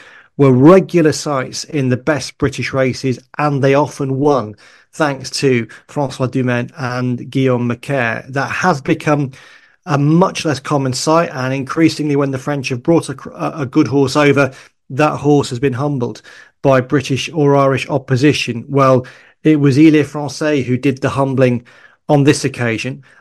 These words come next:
Um, a horse who is, is, is part trained by a, a guy who is very English, Noel George, um, who, of course, we, we all know well as Tom George's son, ridden by,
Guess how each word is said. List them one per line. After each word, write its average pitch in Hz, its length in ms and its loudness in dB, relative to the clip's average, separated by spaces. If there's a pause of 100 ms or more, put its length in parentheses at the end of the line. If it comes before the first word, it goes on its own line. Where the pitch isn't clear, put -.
Um, 139 540 -2
a 165 80 -4
horse 151 360 4
who 147 400 0 (160)
is, 135 300 -10
is, 170 160 -8 (220)
is 135 160 -6
part 151 360 -4
trained 147 280 -2
by 135 180 2
a, 127 100 -4 (480)
a 135 80 -2
guy 135 200 4
who 135 80 2
is 127 100 0
very 160 260 4
English, 123 300 -6
Noel 135 200 0
George, 139 580 -2
um, 123 240 -2
who, 127 180 -2
of 120 80 -4
course, - 300 -4
we, 135 140 -4
we 135 200 -4
all 135 140 0
know 127 140 0
well 123 120 4
as 120 100 -2
Tom 127 200 -6
George's 127 360 -4
son, 147 380 0
ridden 135 280 0
by, 131 320 0